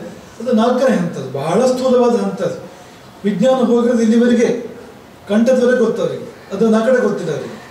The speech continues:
ಆದ್ರೆ ಅಧ್ಯಾತ್ಮ ಅದಕ್ಕಿಂತ ಎಷ್ಟೋ ಆಳಕ್ಕೆ ಹೋಗಿದೆ. ಶಬ್ದದ ಮೂಲ ಮೂಲಾಧಾರದಲ್ಲಿದೆ. ಹಾಗಾಗಿ ಮೂಲಾಧಾರ, ಅಲ್ಲಿಂದ ಮಣಿಪುರ ಅಂದ್ರೆ ನಾಭಿ,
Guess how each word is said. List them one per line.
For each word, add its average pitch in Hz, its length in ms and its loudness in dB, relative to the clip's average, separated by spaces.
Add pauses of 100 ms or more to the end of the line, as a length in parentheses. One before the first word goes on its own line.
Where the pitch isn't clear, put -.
(460)
ಆದ್ರೆ 226 520 0 (920)
ಅಧ್ಯಾತ್ಮ 254 460 2
ಅದಕ್ಕಿಂತ 202 560 -2
ಎಷ್ಟೋ 247 380 -2
ಆಳಕ್ಕೆ 196 280 0
ಹೋಗಿದೆ. 135 380 -10 (1800)
ಶಬ್ದದ 196 320 2
ಮೂಲ 240 260 4
ಮೂಲಾಧಾರದಲ್ಲಿದೆ. 196 840 0 (1200)
ಹಾಗಾಗಿ 233 340 4
ಮೂಲಾಧಾರ, 190 600 2 (1080)
ಅಲ್ಲಿಂದ 196 260 0
ಮಣಿಪುರ 170 520 0
ಅಂದ್ರೆ 151 680 -8
ನಾಭಿ, - 380 -6